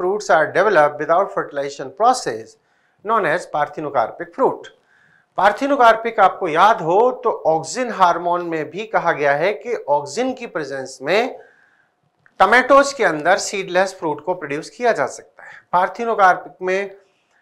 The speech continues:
आपके कुछ और भी एग्जांपल दिए जाते हैं, जैसे बनाना है, ग्रेप्स है, इनका भी जिक्र आता है। तो यहाँ पर एक एग्जांपल उसका वही हमें देखने को मिल रहा है, केला।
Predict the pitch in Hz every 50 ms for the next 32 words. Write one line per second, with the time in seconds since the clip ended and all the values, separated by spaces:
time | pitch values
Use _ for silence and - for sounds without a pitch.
0 | _ _ _ _ - 175 180 180 - - - 202 202 196 196 165 - 151 147 160
1 | 175 196 226 220 196 165 196 190 180 180 180 180 175 170 156 165 160 156 156 156
2 | 156 156 160 160 165 156 156 151 - 143 123 113 - - - _ - 117 131 147
3 | 165 180 190 196 190 190 180 165 160 165 165 160 131 117 127 143 170 190 190 196
4 | - - - 165 156 165 160 - 156 160 151 - 156 - - 143 143 139 - 151
5 | 143 - 202 240 269 - - - _ _ _ _ _ - 143 135 131 - 110 -
6 | - - _ - 151 147 156 156 175 190 185 208 208 - - - 185 202 208 196
7 | - - - - 151 135 123 - 160 156 156 160 - 165 165 156 156 - - 160
8 | 151 143 139 - - - _ _ _ _ _ _ _ _ _ 135 185 220 233 220
9 | 196 190 185 170 147 151 151 147 - 143 - 139 135 131 127 123 127 151 180 -
10 | - - 160 143 117